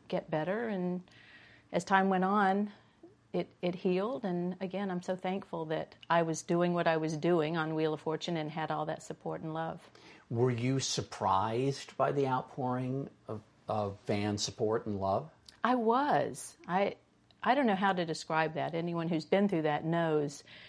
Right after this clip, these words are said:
Speaker 1: you just feel dead yourself, and you don't want, you don't want to go on. But again,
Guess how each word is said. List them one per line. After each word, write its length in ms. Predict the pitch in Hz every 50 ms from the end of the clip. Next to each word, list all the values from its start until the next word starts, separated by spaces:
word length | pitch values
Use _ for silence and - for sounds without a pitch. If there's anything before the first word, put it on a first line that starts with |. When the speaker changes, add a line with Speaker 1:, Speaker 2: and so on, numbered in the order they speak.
| - - - _
Speaker 1:
you 120 | 175 180 180
just 360 | 160 - 175 175 170 - -
feel 680 | - - - 175 165 160 156 151 151 151 151 147 - - - - 151
dead 360 | 151 165 170 165 156 151 147
yourself, 600 | 151 143 - - - 175 165 147 131 131 - -
and 140 | 156 156 156
you 80 | 160
don't 180 | 160 160 160 -
want, 240 | 170 160 165 156 - _ - -
you 140 | 190 190 185 - _ _
don't 140 | 160 165 185
want 140 | 190 185 185
to 60 | 165
go 180 | 180 175 170
on. 420 | 175 196 233 240 135 - 76 - - - - - - - - _ _ _
But 320 | - 160 156 151 151 - -
again, 680 | 180 160 147 - 185 202 214 202 185 175 175 175 175